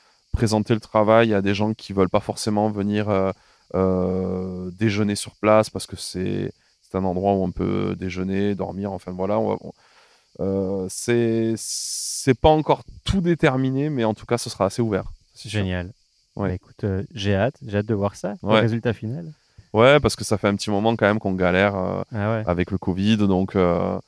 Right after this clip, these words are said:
Speaker 1: euh, honnêtement, la rencontre avec le public, c'est important. Euh, faire des grands tirages, c'est important. Euh, euh, voir le résultat aussi d'une exposition, euh,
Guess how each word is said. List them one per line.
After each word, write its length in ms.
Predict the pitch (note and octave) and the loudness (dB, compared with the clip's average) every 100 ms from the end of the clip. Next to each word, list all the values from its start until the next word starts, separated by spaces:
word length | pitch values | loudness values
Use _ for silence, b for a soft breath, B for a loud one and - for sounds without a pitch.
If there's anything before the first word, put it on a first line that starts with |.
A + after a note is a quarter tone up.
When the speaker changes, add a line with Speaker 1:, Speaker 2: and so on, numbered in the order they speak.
| _ _ _ | _ _ _
Speaker 1:
euh, 100 | - F2 | -4 0
honnêtement, 580 | F2 G2+ G2 G#2 A2 | 0 0 0 2 4
la 80 | A#2 | 4
rencontre 380 | G2+ G2 G#2+ G#2 | 2 0 -6 -4
avec 160 | G2+ - | -4 -6
le 60 | |
public, 360 | - - G2 G2+ | -14 -16 -10 -6
c'est 120 | - | -4
important. 840 | G2 - - A2 G#2+ A2+ B2 C3 - _ _ - | -4 -4 -2 0 2 2 0 -2 -8 _ _ -4
Euh, 720 | F#2+ F#2 F#2 F#2 F#2 F#2 F2+ F#2 | 0 2 2 2 2 0 -2 -6
faire 180 | - G#2 | -4 0
des 120 | A2 | 0
grands 180 | G2 G#2+ | -2 -4
tirages, 400 | - G#2 G#2+ - | -2 0 0 0
c'est 100 | F#2+ | -4
important. 800 | F#2 F2+ - A2+ B2 C3 C3+ A2 | -4 -4 2 4 4 2 0 -2
Euh, 220 | G2+ G2 b b b b _ | -2 -4 b b b b _
euh, 1040 | - F#2 F2+ F2+ F2+ F#2 F#2 F#2 F#2+ G2 F#2+ F2+ G2 | -2 0 2 2 0 -2 -2 -2 -4 -4 -6 -8 -12
voir 320 | G2 A2 A2+ | -2 0 2
le 80 | A#2 | 2
résultat 720 | A2+ G#2+ A#2 A2 A#2 A2+ B2 | 2 0 -4 0 4 6 6
aussi 440 | A2 - - A#2 | 4 0 -4 -4
d'une 160 | A#2+ G#2+ | -2 -4
exposition, 1120 | F#2 - - F#2+ G2 - A2+ A2 A2+ G#2+ | -4 -8 -8 -6 -4 0 2 2 0 -2
euh, 40 | G2+ | -2